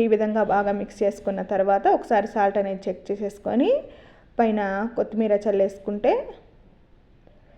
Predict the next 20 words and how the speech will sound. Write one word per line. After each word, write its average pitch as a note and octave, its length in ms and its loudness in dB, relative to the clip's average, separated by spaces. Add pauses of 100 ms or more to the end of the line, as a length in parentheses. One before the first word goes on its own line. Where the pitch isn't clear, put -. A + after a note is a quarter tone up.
(440)
ఎంతో A3 200 4 (120)
టేస్టీ G3+ 340 -4
అయిన A3 160 0 (160)
మీల్ A3+ 220 4
మేకర్ G3+ 320 -2
రైస్ G3+ 240 -2
అనేది G#3 260 0
రెడీ G3 220 0
అయిపోతుంది. F#3+ 420 -2 (100)
మీరు A#3+ 220 -2
కావాలంటే G3+ 400 2 (100)
కొంచెం A3+ 300 -2
లెమన్ G3+ 300 -2
జ్యూస్ G#3+ 260 -4
కూడా B3+ 200 4
యాడ్ F#3+ 200 -4
చేసుకోవచ్చండి. G3+ 760 0 (1800)
అంతే A3+ 220 4 (100)
అండి. G3+ 220 0 (180)
ఈ - 20 4